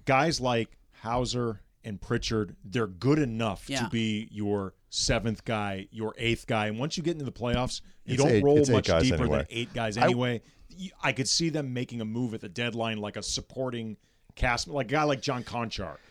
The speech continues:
Speaker 1: Keeps getting
Speaker 3: Milwaukee,
Speaker 1: linked to
Speaker 3: Milwaukee
Speaker 1: the
Speaker 3: is
Speaker 1: Celtics.
Speaker 3: really quietly starting to figure it out.
Speaker 2: Okay, they have to score, like, a hundred forty points a game to win.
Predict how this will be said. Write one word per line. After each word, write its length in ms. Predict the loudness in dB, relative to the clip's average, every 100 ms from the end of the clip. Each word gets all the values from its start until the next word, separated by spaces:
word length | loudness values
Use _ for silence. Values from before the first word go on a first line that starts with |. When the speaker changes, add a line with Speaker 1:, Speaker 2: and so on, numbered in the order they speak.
| _ 2
Speaker 1:
Keeps 240 | 8 8
getting 80 | 10
Speaker 3:
Milwaukee, 260 | 8 8 6
Speaker 1:
linked 220 | 2 2
to 120 | 2 6
Speaker 3:
Milwaukee 560 | 6 8 6 4 2
Speaker 1:
the 40 | 4 4
Speaker 3:
is 120 | 2
Speaker 1:
Celtics. 420 | -4 -8 -4 0
Speaker 3:
really 520 | 4 4 6 4 4 0 -6
quietly 1000 | -16 0 6 6 6 2 0 0 -4 -8 _ _ _ _
starting 600 | -4 0 4 4 4 0
to 360 | -2 -4 -2 -4
figure 680 | -10 -6 -4 -2 -2 -2
it 80 | 0
out. 80 | 0
Speaker 2:
Okay, 100 | -2
they 120 | -2
have 140 | -2 -2
to 80 | -4
score, 200 | 2 2
like, 100 | 2
a 40 |
hundred 260 | 2 2 2
forty 200 | 0 0
points 260 | -2 -4
a 20 | -4
game 160 | -4
to 80 | -4
win. 240 | -6 -8